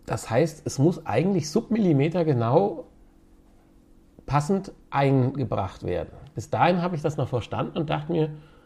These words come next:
na ja, das, wenn wir heute Satelliten um die Erde schicken, werden wir das wohl auch hinkriegen. Aber das ist ja noch nicht alles, was das Display dann kann, weil dann hast du jetzt einen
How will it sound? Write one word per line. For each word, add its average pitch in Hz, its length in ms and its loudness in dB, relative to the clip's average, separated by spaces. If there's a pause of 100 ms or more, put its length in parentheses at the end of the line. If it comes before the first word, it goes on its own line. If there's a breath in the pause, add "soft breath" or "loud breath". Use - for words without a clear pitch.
(120)
na 127 100 4
ja, 180 220 8
das, - 440 -8
wenn 120 160 0
wir 117 240 0
heute 117 240 0 (380)
Satelliten 147 520 2
um 120 120 0
die 120 100 0
Erde 135 200 2
schicken, 196 400 -4 (340 loud breath)
werden 123 180 4
wir 143 80 6
das 147 160 2
wohl 151 100 4
auch 107 220 10
hinkriegen. 95 460 -2 (640 soft breath)
Aber 123 140 4
das 131 140 4
ist 147 100 2
ja 147 100 6
noch 127 120 6
nicht 113 140 -2
alles, - 240 0
was 113 160 -2
das - 240 -4
Display - 340 -2
dann 98 180 -2
kann, 104 220 0
weil 98 140 0
dann 110 200 2
hast 151 180 2
du 190 40 6
jetzt 156 220 6
einen 208 520 4